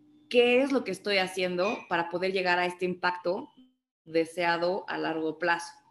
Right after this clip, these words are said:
Entonces, depende, siempre digo, claro, depende del desarrollo de su modelo de negocio, eh, depende de la etapa de su negocio, si lo tienen, eh, si ya están generando ventas,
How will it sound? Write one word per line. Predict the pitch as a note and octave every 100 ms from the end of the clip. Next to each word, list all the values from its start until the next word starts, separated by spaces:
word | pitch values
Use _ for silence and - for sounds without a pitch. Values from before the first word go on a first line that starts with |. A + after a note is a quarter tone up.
| _ _ _ _ _ G#3
Entonces, | A3 C#4+ C#4 D#4+ D#4 -
depende, | G3+ A3 A3 C#4 C#4 C4+ A#3 A3+ G#4+ G#4+ -
siempre | - G#3+ G#3+
digo, | G#3+ F#3+
claro, | F#3+ G3+ F#3
depende | F#3 A3 B3 A#3+
del | G3 E3
desarrollo | F3 F#3 F#3 G#3
de | A#3
su | A3+
modelo | E3+ E3 F#3 G3
de | E3+
negocio, | D#3+ D#3+ F3+ F3 E3 E3+ C4 - _ -
eh, | E3+ E3+ E3 -
depende | E3 E3 G3
de | G3+
la | E3
etapa | E3 G3 F#3+ G3
de |
su | -
negocio, | D#3 D#3 E3 F3+ F3
si | E3+
lo | E3 F3+
tienen, | F3+ F3 F3 F3 -
eh, | D#3+ D3+
si | D3+ E3
ya |
están | F3 F#3+
generando | D#3+ D#3 E3
ventas, | E3 E3 E3 D#3+ E3+